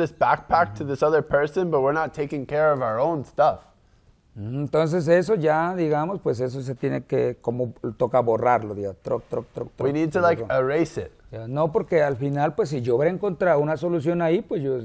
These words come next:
Speaker 2: les digo, "Bueno, estaba bueno", pero la verdad no lo encontré.
Speaker 1: If I had found a solution, that would have been good, but I didn't find it.
Speaker 2: ¿Sí vio?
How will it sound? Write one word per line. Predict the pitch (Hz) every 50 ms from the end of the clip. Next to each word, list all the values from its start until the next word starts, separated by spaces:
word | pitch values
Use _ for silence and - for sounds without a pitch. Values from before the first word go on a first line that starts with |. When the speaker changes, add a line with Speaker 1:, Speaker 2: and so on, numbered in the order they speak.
| - -
Speaker 2:
les | 123 123 127 131 117
digo, | 120 131 139 131
"Bueno, | 117 123 143 156 147
estaba | - - 120 117 110
bueno", | 101 127 170 185 147 117 -
pero | - 110 107
la | 101 107 113
verdad | 117 110 123 127
no | 131
lo | 135 139
encontré. | 143 123 117 107 101 - 156 160 - - _ _ _ _ _ _ _ _ -
Speaker 1:
If | 120 131 127
I | 147 156 175
had | 175 165
found | - 151 160 175 185
a | 202
solution, | 190 - 185 175 180 190 190 190 - 208 202 180
that | 156 151 156
would | 151 160 165
have | 151
been | 160 151 127 104
good, | 127 143 185 202 175
but | 151 143 139
I | 135
didn't | 131 139 180 208 180 139
find | - 160 170 220 220 139 104
it. | - - - - _ _ _ _ _ _ _ _
Speaker 2:
¿Sí | 120 127 131
vio? | 120 123 131 135 143 170 190 247